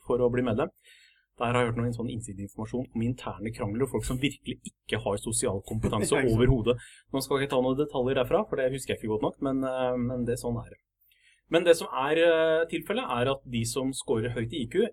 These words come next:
Speaker 1: jevnt over sånn i snitt, gjør det veldig bra sosioøkonomisk. De
Speaker 2: Mm.
Speaker 1: greier seg stort sett veldig bra.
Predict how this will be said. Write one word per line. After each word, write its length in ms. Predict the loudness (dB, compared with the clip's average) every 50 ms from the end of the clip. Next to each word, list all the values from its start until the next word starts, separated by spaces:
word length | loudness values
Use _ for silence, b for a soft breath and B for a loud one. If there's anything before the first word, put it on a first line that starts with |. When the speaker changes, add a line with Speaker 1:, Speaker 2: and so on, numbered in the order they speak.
| -4
Speaker 1:
jevnt 360 | -10 -2 0 0 0 0 -2 -2
over 140 | 0 0 0
sånn 220 | 0 0 -4 -6 -6
i 60 | -8 -4
snitt, 580 | -4 -2 0 0 0 0 -2 _ -16 -16 -16 _ _ -14
gjør 300 | -6 -2 -2 0 0 0
det 60 | 0
veldig 260 | 0 -2 -2 -4 -4
bra 200 | -2 -2 -2 -2 -2 -2 -4 -4 -4 -4 -4 -6 -6 -8 -8
sosioøkonomisk. 920 | -8 -6 -6 -4 -2 -2 -4 -4 -4 -6 -6 -4 -2 -2 -2 -2 -4 -6
De 200 | -4 -2 0 2
Speaker 2:
Mm. 80 | 4 4
Speaker 1:
greier 280 | 4 4 2 0 -4 -6
seg 140 | -8 -8 -8
stort 260 | -6 -6 -6 -6 -4
sett 140 | -6 -6 -4
veldig 240 | -4 -4 -4 -2 2
bra. 160 | 4 4